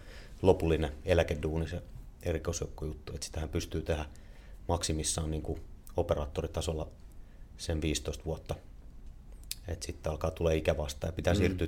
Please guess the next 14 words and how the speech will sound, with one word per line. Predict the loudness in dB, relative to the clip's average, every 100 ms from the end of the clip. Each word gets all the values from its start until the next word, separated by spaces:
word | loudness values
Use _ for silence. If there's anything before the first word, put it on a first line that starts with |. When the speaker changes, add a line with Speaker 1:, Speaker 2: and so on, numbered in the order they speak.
| 0
Speaker 1:
seuraaviin | 4 4 4 0
tehtäviin. | -2 -2 -2 -6 -6 -8 -12 -16 -16 -16 -14 -14 -14 -16 -2 0
Ite | 6 8 10
en |
nähnyt | 8 8 6 2 -6 -16 -16 -16 -16 -16 -16 -16 -14 -14 -16 2
omaa | 6 8 10
rooliani | 8 8 6 4
missään | 0 2 4
kouluttajatehtävissä | 8 8 6 0 -4 -4 -4 -4 -4 -6 -6 -10 0
siellä | 4 4
tai | 4 2 2
sitten | 0 2
esikuntatehtävissä, | 2 2 -4 -6 -6 -6 -6 -6 -6 -6
niin | -8